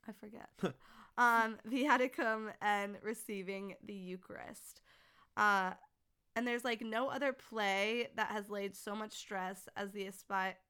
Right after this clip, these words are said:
Speaker 1: expiring Middle Ages on the thought of death. So there was a lot of, like, talk about death, how to attain,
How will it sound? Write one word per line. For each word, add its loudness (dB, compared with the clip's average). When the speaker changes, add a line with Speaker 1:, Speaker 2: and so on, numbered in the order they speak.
Speaker 1:
expiring 2
Middle -2
Ages -6
on -4
the -8
thought 2
of -4
death. -8
So 4
there -2
was -4
a -4
lot 6
of, -8
like, -8
talk -8
about -4
death, 0
how -4
to -8
attain, -8